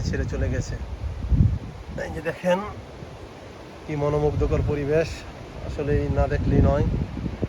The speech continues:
কিন্তু ওই জায়গায় আসাটা অনেক কষ্টের, অনেক, অনেক দুর্গম গিরি দুস্তর মরু লঙ্ঘিত হবে। আজ এরকম কবি নজরুলের সেই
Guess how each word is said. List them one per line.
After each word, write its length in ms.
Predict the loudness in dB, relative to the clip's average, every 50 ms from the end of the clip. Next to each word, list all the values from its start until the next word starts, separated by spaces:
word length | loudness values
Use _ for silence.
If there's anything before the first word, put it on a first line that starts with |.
| -6 -6 -8 -8 -8 -8 -10 -10 -8
কিন্তু 180 | -8 -6 -4 -4
ওই 100 | -4 -2
জায়গায় 240 | -2 0 0 0 0 -2
আসাটা 300 | -2 -2 -4 -2 0 0 0 0
অনেক 140 | -2 -2 -4 -6
কষ্টের, 360 | -8 -8 -8 -6 -6 -4 -4 -4 -6 -10 -14 -16 -16 -16 -16 -16 -16 -16 -16 -16 -16 -16 -16 -16 -16 -16 -16 -16 -16 -16 -16 -16 -16 -16 -10 -6
অনেক, 260 | -4 -2 0 0 0 -2 -4 -8 -10 -14 -14 -12 -10
অনেক 260 | -8 -4 -2 -2 -2 -2 -4 -6 -4
দুর্গম 440 | -2 0 2 2 4 6 6 6 6 4 2 0 -2 -2 -2 -4 -6 -8 -8 -6 -2 0
গিরি 180 | 2 2 2 2
দুস্তর 400 | 2 2 2 2 4 6 6 6 8
মরু 240 | 8 6 8 8 6
লঙ্ঘিত 360 | 6 6 4 4 2 -2 -2 -2
হবে। 260 | -2 -2 -2 0 0 0
আজ 140 | 0 0 -2
এরকম 300 | -4 -4 -4 -4 -4 -4 -6 -6 -6
কবি 180 | -6 -4 -2
নজরুলের 460 | -2 -2 -2 -2 -2 -2 -2 -2 -2 -2
সেই 220 | -2 -4 -4